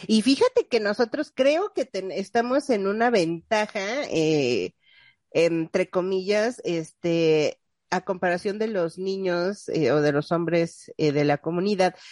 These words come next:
porque pues a no-, se da mucho el que, "Ay, me voy a ir a quedar con mi amiguita tal", ¿no?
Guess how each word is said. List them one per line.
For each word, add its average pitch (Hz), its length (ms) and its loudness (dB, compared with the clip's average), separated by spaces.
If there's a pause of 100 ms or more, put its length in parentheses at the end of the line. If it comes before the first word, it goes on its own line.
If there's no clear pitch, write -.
(160)
porque 190 540 -2 (300)
pues 202 240 -4
a 208 80 -2
no-, 208 220 -8
se 214 220 0
da 220 140 0
mucho 240 320 -2
el 233 120 0
que, 202 100 0
"Ay, 269 140 0
me 302 120 0
voy 311 100 0
a - 40 2
ir 415 60 0
a 453 100 0
quedar 254 240 0
con 320 160 -2
mi 262 80 -2
amiguita 220 640 -2
tal", 214 320 2 (240)
¿no? 202 300 0